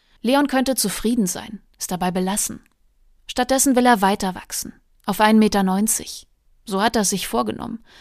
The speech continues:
und so steht es auf seinem TikTok-Profil. Leon investiert mittlerweile vier bis sechs Stunden pro Tag in die App.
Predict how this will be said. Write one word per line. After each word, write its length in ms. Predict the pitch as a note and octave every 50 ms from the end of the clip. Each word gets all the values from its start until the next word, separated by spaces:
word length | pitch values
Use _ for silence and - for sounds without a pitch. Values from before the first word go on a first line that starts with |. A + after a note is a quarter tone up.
| - - _ _ _
und 120 | - A#3
so 80 | - C4+
steht 220 | B3+ - C#4 C4
es 120 | B3 A3 -
auf 100 | G3+ F3+
seinem 300 | - G3 F#3+ F#3+ F#3 F3+
TikTok-Profil. 880 | - A3+ A3+ - - F#3+ F3+ - - - F3+ - - F#3+ F#3 G#3+ A3 - _ _ _ _ _ _ _ _ _ _ _ _ _ _ _ _ _ _ _ _ _ _ _ _ _ _ _ _ -
Leon 280 | A3 A#3 C4+ C#4+ C#4
investiert 560 | C4+ C4 B3 C4+ B3+ - - - B3+ C#4 -
mittlerweile 540 | C4+ C4+ C4 B3+ B3 A#3+ G#3 A3+ A3+ A3 A3+
vier 320 | A3 - - - B3+ C4+ A#3
bis 180 | A3 G3+ -
sechs 260 | - G3 F#3+ - -
Stunden 400 | - - G3+ G#3 G#3+ A3 - G3
pro 180 | F3+ - - G3
Tag 340 | - - G3 F#3 F#3 F#3 -
in 100 | B2+ F#3
die 160 | F3+ F#3 -
App. 140 | - A3+